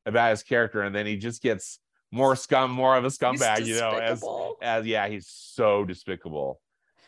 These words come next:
Speaker 1: And, and,
Speaker 2: Yeah.
Speaker 1: uh, uh, you know, uh, e-, e-, e-, everybody, everybody was good in that. And
Speaker 2: When they pass out the, uh,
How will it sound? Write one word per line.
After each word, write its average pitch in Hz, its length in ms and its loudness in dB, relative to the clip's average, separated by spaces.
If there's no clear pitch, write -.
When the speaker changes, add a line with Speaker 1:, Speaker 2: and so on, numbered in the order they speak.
Speaker 1:
And, 95 520 -4
and, 87 320 -4
Speaker 2:
Yeah. 82 260 -2
Speaker 1:
uh, - 40 -12
uh, 90 300 -4
you 175 140 2
know, 165 340 -2
uh, 113 180 -16
e-, 123 60 -6
e-, 127 380 -4
e-, 120 100 -6
everybody, 135 420 2
everybody 120 380 4
was 92 120 -2
good 87 200 0
in 82 60 -4
that. 80 180 -10
And 101 220 -2
Speaker 2:
When 202 100 2
they 202 180 0
pass 202 520 -4
out 185 360 -2
the, 175 220 -8
uh, 160 220 -2